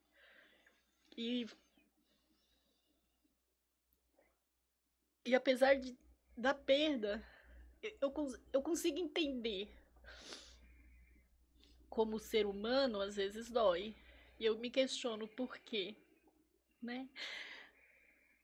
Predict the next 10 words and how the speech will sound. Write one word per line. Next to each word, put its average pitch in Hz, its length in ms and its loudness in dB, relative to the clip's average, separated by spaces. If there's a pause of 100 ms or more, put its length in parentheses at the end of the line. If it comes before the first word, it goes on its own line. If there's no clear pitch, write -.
(480)
Se - 220 -2
eu 254 140 6
amo 277 200 6
tanto, 247 500 4 (1040)
por 254 100 -8
que 285 120 -2
me 269 160 0
tirar? 214 480 0 (1900)
Por 247 120 -4
que, 277 280 -2